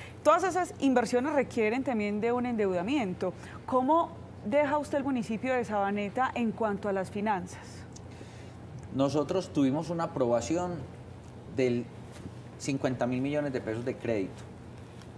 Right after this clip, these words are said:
Speaker 2: que nos permitió en tres líneas estratégicas. Uno, la compra de predios para la ampliación de la carrera cuarenta y tres, que es la avenida El Poblado,
Speaker 1: Sí.
Speaker 2: treinta y cinco mil millones de pesos.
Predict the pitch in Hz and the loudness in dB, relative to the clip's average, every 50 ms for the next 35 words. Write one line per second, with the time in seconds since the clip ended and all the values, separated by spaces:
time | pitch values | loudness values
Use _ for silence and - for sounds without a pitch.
0 | - - - - - - - - 127 120 123 117 - - 127 117 117 123 117 - | -14 -14 -14 -14 -12 -10 -6 -2 -2 0 0 -2 0 0 0 0 0 -2 -2 -2
1 | 127 123 110 101 - - - - - - - - - - - 120 117 117 - - | 0 0 0 0 -2 -6 -10 -14 -14 -14 -16 -16 -12 -8 -6 -4 -4 -4 -4 0
2 | 143 131 131 131 135 143 151 151 151 147 143 135 - - - 107 107 - 110 95 | 2 4 4 4 2 2 0 0 -2 -2 -4 -6 -4 -4 -2 -4 -2 -2 -4 -4
3 | 90 - - - - - - - - - - - - - - - - - - - | -4 -6 -8 -12 -12 -12 -12 -14 -14 -14 -14 -14 -14 -14 -16 -16 -16 -16 -16 -16
4 | - - - - - 151 160 175 175 170 151 - - 135 135 135 - 165 156 135 | -16 -16 -10 -4 -2 0 2 4 4 4 4 4 2 2 2 4 6 6 6 6
5 | - - 131 131 127 127 127 143 151 - - - 131 123 123 117 117 113 117 - | 6 4 4 4 4 4 4 2 0 0 2 4 6 6 6 6 4 2 2 0
6 | 123 113 117 110 117 127 120 120 127 143 139 123 - - 110 110 113 117 131 - | 0 0 2 2 0 0 0 0 2 4 4 2 2 0 0 2 2 0 2 0
7 | - 117 113 113 - 113 101 101 - - 135 180 - - - 120 123 127 123 117 | 0 0 0 -2 -2 -4 -4 -4 -4 -4 -4 -4 -4 -2 0 2 2 2 2 0
8 | 117 127 - - 113 104 110 127 156 180 180 170 170 208 190 180 - - - - | -2 -2 -2 -2 -2 0 0 2 0 0 0 -2 -4 -6 -8 -10 -10 -14 -14 -16
9 | - - - - - 117 120 - 123 117 - 120 117 117 - 117 113 110 117 127 | -16 -10 -6 -2 -2 0 2 2 0 0 0 -2 -2 -2 -2 -2 -2 -2 -2 -2
10 | 131 139 135 135 120 113 101 - 151 165 156 156 151 143 - | -2 -2 -4 -2 -4 -4 -4 -2 -4 -4 -4 -4 -8 -8 -10